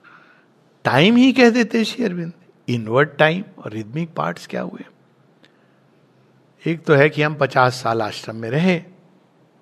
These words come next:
ऐसा नहीं है। Inward time, हम कब कब कैसे जुड़े, ये एक अलग story है। एक अमल किरण एक बार माँ को लेके गए, उन-, उनकी कोई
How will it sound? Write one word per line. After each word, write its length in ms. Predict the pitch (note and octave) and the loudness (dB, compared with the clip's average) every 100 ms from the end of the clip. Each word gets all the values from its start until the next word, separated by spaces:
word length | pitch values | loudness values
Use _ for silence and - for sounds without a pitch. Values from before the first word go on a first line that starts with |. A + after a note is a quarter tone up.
| _ _ _ _ _ - - | _ _ _ _ _ -20 -10
ऐसा 220 | A#2 - | -8 -8
नहीं 240 | G#2 F#2 A#2 | -10 -12 -20
है। 240 | G#2+ - _ _ _ _ _ _ _ _ _ | -20 -20 _ _ _ _ _ _ _ _ _
Inward 440 | C3+ C3+ C#3 C#3+ C#3+ - | -6 -2 4 4 2 -4
time, 340 | A#2 A2+ A2 F2 - _ _ _ _ _ _ _ _ - _ - | -8 -8 -12 -14 -20 _ _ _ _ _ _ _ _ -20 _ -12
हम 200 | C3 C3+ - - | -10 -10 -10 4
कब 320 | D3 D3+ D3 | 4 4 0
कब 300 | D3 C#3+ D3+ - | 4 4 2 0
कैसे 360 | C3+ B2+ - | 0 0 -6
जुड़े, 360 | C3 A2+ B2 B2+ | -6 -4 0 0
ये 320 | A2+ A2 C3 | -2 -2 -2
एक 200 | C#3+ - | -2 -2
अलग 400 | C3 C#3+ D#3 D3+ | 4 8 8 6
story 500 | D3+ - C#3+ C3 C#3 | -6 -6 -2 -2 -4
है। 200 | A2 G#2+ - _ _ _ _ _ _ _ _ - | -6 -8 -12 _ _ _ _ _ _ _ _ -14
एक 60 | C3 _ _ _ _ _ _ _ - | -14 _ _ _ _ _ _ _ -6
अमल 240 | B2+ C#3+ | 0 0
किरण 300 | C#3 C#3 C3+ | 0 -2 -2
एक 160 | C3 A#2 | -4 0
बार 340 | B2+ B2 - - | 2 0 -6 -10
माँ 120 | A#2 | -10
को 140 | A#2+ | -6
लेके 340 | A#2+ B2 B2 G#2+ | -2 -2 -4 -8
गए, 220 | G#2+ G#2+ | -6 -8
उन-, 340 | A#2 B2+ - | -10 -18 -20
उनकी 200 | C3+ - | -20 -18
कोई 220 | C3 - | -14 -12